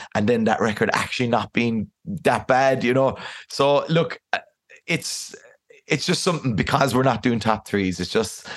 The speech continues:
you know, our little picks of, you know, one and dones that you might not have heard. That's the reason it's in here. It's not gonna change your life. But if you wanna listen to something with just fucking big fuck off riffs,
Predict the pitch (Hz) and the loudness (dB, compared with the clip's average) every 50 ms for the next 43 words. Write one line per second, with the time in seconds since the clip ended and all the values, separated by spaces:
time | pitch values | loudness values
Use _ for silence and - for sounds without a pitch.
0 | - - - 117 117 120 127 135 143 151 175 - 165 147 - - 151 143 - - | -10 -4 0 2 4 4 4 4 4 2 2 0 0 -2 0 2 2 2 2 0
1 | - - 127 123 120 107 - - - - - - - 123 131 120 123 131 143 147 | 0 2 2 2 2 0 -4 -8 -14 -16 -6 -2 0 2 2 4 4 4 4 2
2 | 143 135 127 113 131 127 123 117 92 120 95 113 117 110 117 110 95 107 110 107 | 2 2 2 2 2 2 0 0 0 0 0 0 0 2 0 0 0 0 0 0
3 | 107 101 85 101 104 98 95 90 90 - - - - _ _ - 135 143 - - | 0 0 0 0 2 2 0 -2 -4 -10 -16 -20 -20 _ _ 0 0 0 0 0
4 | 127 123 117 117 101 107 104 101 98 - 104 98 95 95 90 87 82 87 - - | 0 2 2 2 0 0 -2 -2 -2 -2 -2 0 0 0 0 0 -2 -4 -10 -18
5 | - - - _ _ _ 127 127 - - 151 156 147 131 - - 127 117 113 104 | -20 -20 -20 _ _ _ -2 -2 0 0 0 2 2 2 0 0 2 2 2 2
6 | - 123 113 110 92 101 101 101 95 87 87 - - - - - - _ - 135 | 2 2 2 4 2 2 2 2 2 2 0 -4 -8 -16 -20 -20 -4 _ 0 0
7 | 131 - 143 151 156 147 143 143 135 - - 117 101 107 107 - - 123 117 - | 2 2 2 2 4 4 2 2 0 0 -4 -4 -2 -2 -2 0 0 -2 -2 -2
8 | - 101 101 95 - 95 95 - - - 135 110 - - 98 95 90 - - 165 | -2 -2 -2 0 -2 -4 -4 -2 0 0 2 2 2 0 0 0 0 0 0 0
9 | 160 139 - - 139 127 120 - 107 101 98 - - 92 98 95 85 - - - | 0 0 0 0 0 0 2 2 2 0 0 0 -2 -2 -2 -2 -4 -6 -12 -16